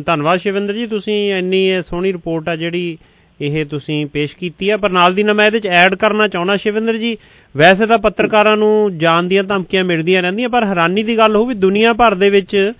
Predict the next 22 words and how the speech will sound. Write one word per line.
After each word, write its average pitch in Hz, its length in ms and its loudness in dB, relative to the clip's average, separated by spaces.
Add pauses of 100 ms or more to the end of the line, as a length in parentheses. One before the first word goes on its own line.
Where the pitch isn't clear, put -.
(360)
ਜਿਨ੍ਹਾਂ 214 280 2
ਪੱਤਰਕਾਰਾਂ 220 540 0
ਨੂੰ 220 140 2
ਮਾਰਿਆ 185 420 6
ਗਿਆ 202 240 4
ਨਾ, 202 160 2
ਉਹਨਾਂ 214 460 2
ਦੇ 220 140 6
ਵਿੱਚੋਂ 208 340 2
ਨੱਬੇ 185 440 2
ਪਰਸੈਂਟ 208 380 0
ਦੋਸ਼ੀਆਂ 185 420 2
ਦਾ 208 80 4
ਪਤਾ 196 200 2
ਹੀ 196 60 2
ਨਹੀਂ 165 120 -2
ਲੱਗਿਆ। 123 420 -4
ਆਪਣੇ 185 340 2
ਆਪ 180 280 4
ਦੇ 196 160 2
ਵਿੱਚ 190 180 2
ਇੱਕ 196 140 0